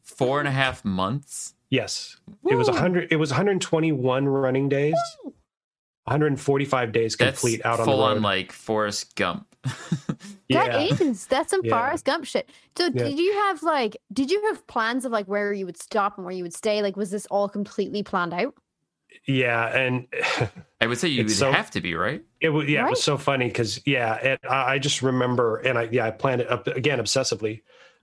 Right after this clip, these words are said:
Speaker 2: Um, you know, did, drew,
Speaker 3: <laughs>
Speaker 2: drew a line across Google Map, and it, it took me, you know,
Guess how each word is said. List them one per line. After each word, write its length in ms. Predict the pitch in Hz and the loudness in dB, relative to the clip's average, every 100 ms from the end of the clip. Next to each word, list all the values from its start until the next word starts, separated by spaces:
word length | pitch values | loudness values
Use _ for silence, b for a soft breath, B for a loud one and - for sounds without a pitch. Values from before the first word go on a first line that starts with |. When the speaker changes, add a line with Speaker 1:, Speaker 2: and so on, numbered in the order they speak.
| - | -4
Speaker 2:
Um, 500 | 139 131 117 113 - - | 0 2 0 -2 -2 0
you 80 | |
know, 160 | 127 110 | 0 0
did, 260 | 101 131 117 | 0 0 0
drew, 320 | 123 127 131 | 0 2 0
Speaker 3:
<laughs> 160 | 127 | -4
Speaker 2:
drew 340 | - 131 135 127 | -4 0 2 2
a 60 | |
line 320 | 117 113 120 120 | 2 2 2 0
across 320 | - 120 107 | 2 0 2
Google 280 | 135 131 123 | 0 2 2
Map, 400 | 120 117 123 123 | 2 2 2 0
and 100 | 113 | -2
it, 160 | 113 - | -4 -4
it 160 | 135 127 | -4 -2
took 180 | 127 | -2
me, 160 | 135 127 | 0 0
you 120 | 127 | 0
know, 200 | 120 113 | 0 0